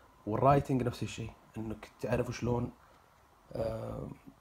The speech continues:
تنظم ال-، ال-، الأسئلة تبعك، وتعطي الآراء وت-، والشروحات وال-، وجهة النظر الأولى وجهة النظر الثانية وهكذا. مع، صدقني يعني إن شاء الله بتحس بفرق فيها. هذه هي الطريقة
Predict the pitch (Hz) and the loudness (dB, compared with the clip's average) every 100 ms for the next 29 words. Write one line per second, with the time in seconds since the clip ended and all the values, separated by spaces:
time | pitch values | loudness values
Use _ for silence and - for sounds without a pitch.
0 | _ - - _ - - 135 127 123 127 | _ -20 -20 _ -20 -2 4 4 6 4
1 | 120 113 107 104 - - - 127 120 110 | 2 0 -2 -4 -6 -8 -8 -4 -4 -2
2 | 113 123 - - - - _ _ - - | -2 -2 -6 -18 -20 -20 _ _ -20 -12
3 | - - 131 117 113 113 117 123 120 120 | -12 -8 -6 -2 0 2 2 2 0 0
4 | 113 - 98 104 107 110 113 - 120 117 | -4 -6 -4 -4 -4 -2 -2 0 2 4
5 | 120 120 107 107 107 107 98 - - - | 2 -2 -4 -2 -2 -2 -4 -8 -14 -18
6 | - 120 101 110 113 117 113 113 110 120 | -2 -2 0 -2 -2 -2 0 0 2 2
7 | 113 113 110 113 - 113 113 - 123 120 | 2 0 0 -2 -2 -2 -2 -2 -2 0
8 | 104 107 107 - 95 98 - - - - | 0 -2 -4 -6 -8 -8 -14 -20 -20 -10
9 | - 135 131 - - 135 139 139 131 117 | 2 4 2 -2 -6 0 2 4 4 4
10 | 123 120 120 - - - - - - _ | 2 0 -2 -6 -12 -18 -20 -20 -20 _
11 | - - 127 131 - 135 120 - 107 - | -16 -2 2 2 0 -6 -6 0 0 0
12 | 101 104 - - _ _ - _ _ _ | -8 -8 -12 -20 _ _ -20 _ _ _
13 | - - 131 139 120 117 120 120 120 117 | -20 -2 4 6 6 4 4 4 4 4
14 | 120 | 2